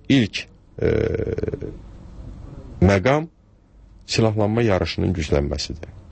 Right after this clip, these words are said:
Götürək Cənubi Qafqazı, Azərbaycan, Gürcüstan və Ermənistan. Son beş ilə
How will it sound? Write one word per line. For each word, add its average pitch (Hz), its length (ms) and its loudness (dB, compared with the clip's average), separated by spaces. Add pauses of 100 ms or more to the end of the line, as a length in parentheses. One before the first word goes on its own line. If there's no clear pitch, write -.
(360)
Götürək 131 340 2
Cənubi 85 300 4
Qafqazı, - 460 -2 (580)
Azərbaycan, 85 580 2
Gürcüstan - 540 -2
və 78 80 2
Ermənistan. 73 500 -4 (1200)
Son 180 380 4
beş - 360 0
ilə 76 200 -4